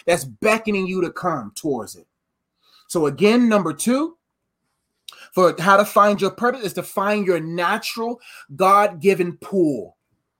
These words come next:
That's why the scripture says, "I can do all things through Christ who strengthens me." That doesn't mean you can do everything.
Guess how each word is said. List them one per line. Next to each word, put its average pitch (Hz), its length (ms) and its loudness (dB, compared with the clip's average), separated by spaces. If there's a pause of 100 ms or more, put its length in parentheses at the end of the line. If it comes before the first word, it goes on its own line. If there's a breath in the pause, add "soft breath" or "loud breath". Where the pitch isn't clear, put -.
(760)
That's 180 180 0
why 202 120 4
the 185 60 0
scripture 208 200 -2
says, 180 120 -2
"I 170 100 0
can 175 120 -4
do 180 140 0
all 175 140 4
things 175 240 -4
through 170 100 -6
Christ 180 300 -4
who 160 60 -8
strengthens 180 380 -6
me." 131 120 -6
That 160 120 -2
doesn't 180 280 0
mean 190 120 2
you 175 80 -2
can 151 100 -4
do 156 160 0
everything. 143 580 -2